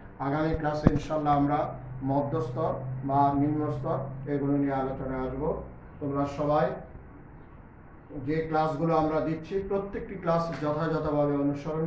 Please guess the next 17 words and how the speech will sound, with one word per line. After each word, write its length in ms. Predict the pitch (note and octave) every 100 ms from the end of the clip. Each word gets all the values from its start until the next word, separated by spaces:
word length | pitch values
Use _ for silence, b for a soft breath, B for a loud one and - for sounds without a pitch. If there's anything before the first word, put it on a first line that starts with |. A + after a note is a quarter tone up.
| E3+
করবে, 260 | E3+ E3+ F#3+ - - - - C3
ভালোভাবে 420 | C#3+ C#3+ C#3+ C#3 C#3
পড়বে। 280 | D3 D3 F3 - - - - -
তোমরা 220 | C#3+ C#3 C#3+ D#3
সবাই 200 | D3 C#3+ B2+
ভালো 140 | C#3+ D3
থাকো, 220 | D3+ E3 G3 - - - - - -
সুস্থ 260 | E3 E3 - D#3
থাকো, 240 | D3+ D3 E3+ - - - -
নিরাপদে 500 | C#3 C#3+ D3+ D3 D3
থাকবে। 360 | C#3+ D3 C#3 E3 - - - - - -
সৃষ্টিকর্তার 760 | C#3 B2 D#3+ D3 D3 D3 C#3+ C#3
কাছে 180 | C#3 B2+
প্রার্থনা 420 | D3+ D3+ D3+ E3 E3
করবে 280 | F3 F3 F3
যেন 180 | D#3 D3
আমরা 320 | C#3+ C#3+